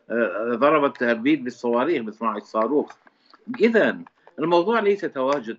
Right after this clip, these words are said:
آه، قوى المعارضة على الحدود أو لا. آه، هناك مسألة بالتأكيد لها، آه، جوانب أخرى قد يطول الحديث عنها ولي-، ليس لدينا الوقت. أريد فقط أن أقول، آه، معسكرات،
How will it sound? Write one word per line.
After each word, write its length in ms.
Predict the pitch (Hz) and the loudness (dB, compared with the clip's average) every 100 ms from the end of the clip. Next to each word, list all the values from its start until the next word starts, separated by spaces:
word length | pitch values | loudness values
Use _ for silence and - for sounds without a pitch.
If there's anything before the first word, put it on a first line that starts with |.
| 101 | -8
آه، 540 | 101 95 85 98 76 85 | -8 -8 -10 -12 -12 -8
قوى 200 | 113 113 | 0 2
المعارضة 480 | 104 104 113 143 123 | 2 2 4 4 2
على 100 | 101 | -4
الحدود 380 | - 92 117 123 | -6 -8 -6 -4
أو 180 | 95 98 | -4 0
لا. 360 | 135 160 160 - _ _ _ _ _ | 2 4 2 -4 _ _ _ _ _
آه، 360 | 110 113 101 95 - - | -6 -4 -4 -8 -18 -6
هناك 300 | 196 196 - | -2 0 0
مسألة 420 | 156 147 147 147 135 | 0 -2 0 0 0
بالتأكيد 720 | 127 - 110 - 127 117 120 | -2 -6 -6 -6 -6 -4 -4
لها، 440 | 117 117 110 107 _ _ _ _ | -4 -2 -2 -6 _ _ _ _
آه، 120 | 104 | -2
جوانب 500 | 107 113 113 120 104 | 0 0 2 2 0
أخرى 260 | 110 - 117 | -4 0 -2
قد 260 | 110 110 110 | 0 -2 -2
يطول 400 | 107 - 123 113 | -4 -4 0 0
الحديث 500 | 90 98 107 107 98 | -2 -6 -4 -4 -2
عنها 420 | 104 92 90 - _ _ - | -4 -2 -8 -8 _ _ -2
ولي-، 360 | 107 117 117 120 | 0 2 0 0
ليس 260 | 117 117 | 0 0
لدينا 360 | 117 107 110 113 | 0 0 -2 -2
الوقت. 520 | 101 104 - 85 - _ | -2 -4 -4 -14 -16 _
أريد 220 | 147 240 233 | -2 -2 -4
فقط 340 | 262 233 208 | -4 -2 0
أن 120 | 175 | -2
أقول، 480 | 143 - 135 98 82 _ _ _ _ _ _ _ _ _ _ _ _ - | -2 0 0 0 -4 _ _ _ _ _ _ _ _ _ _ _ _ -18
آه، 360 | 127 127 127 113 - - | -2 0 0 -2 -10 -10
معسكرات، 800 | 127 170 220 - 208 202 180 - | -2 -2 -2 -4 0 0 0 -4